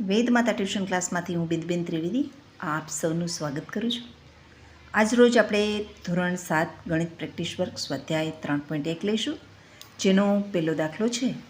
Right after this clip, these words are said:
નીચેના પ્રાપ્તાંકોનો મધ્યક શોધો. તો મિત્રો, મધ્યક શોધવા માટે આપણે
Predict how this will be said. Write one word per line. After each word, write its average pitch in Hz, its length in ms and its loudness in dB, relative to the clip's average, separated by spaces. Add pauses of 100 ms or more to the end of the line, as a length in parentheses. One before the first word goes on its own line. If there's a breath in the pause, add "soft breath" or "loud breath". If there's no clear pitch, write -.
(420 loud breath)
નીચેના 294 600 8
પ્રાપ્તાંકોનો 190 760 2
મધ્યક 185 640 -2 (380)
શોધો. 139 400 -4 (600 loud breath)
તો 269 80 10 (240)
મિત્રો, 262 360 8
મધ્યક 240 440 6
શોધવા 202 360 4
માટે 190 300 0 (800 loud breath)
આપણે 208 300 4